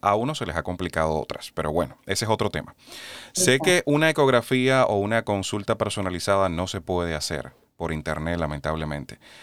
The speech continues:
Speaker 1: Pero todo este auge de la tecnología ha facilitado un poco el seguimiento a, a las pacientes o quizás la manera de,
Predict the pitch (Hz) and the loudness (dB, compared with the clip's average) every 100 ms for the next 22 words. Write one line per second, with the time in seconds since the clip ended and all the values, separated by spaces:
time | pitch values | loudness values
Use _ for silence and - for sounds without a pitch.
0 | - - - 110 107 92 120 139 156 147 | -20 -6 2 4 4 2 2 4 4 2
1 | 139 156 147 131 117 101 - 110 123 117 | 0 0 0 0 0 0 4 4 4 2
2 | 101 92 - 87 85 85 110 113 98 - | 0 0 -2 -2 -4 -4 -2 0 0 0
3 | 151 156 127 113 123 123 110 113 117 110 | -2 -2 -2 0 0 0 -2 -2 -4 -4
4 | 92 85 90 101 98 110 - - _ _ | -4 -4 -4 -6 -6 -8 -8 -20 _ _
5 | 92 87 80 67 - - 87 - - 127 | -2 -2 -2 -4 -4 -4 -2 -4 -4 -2
6 | 139 135 131 120 117 87 85 113 139 92 | -2 -2 -4 -4 -4 -6 -6 -6 -4 -4
7 | 85 92 90 82 58 | -4 -4 -4 -4 -8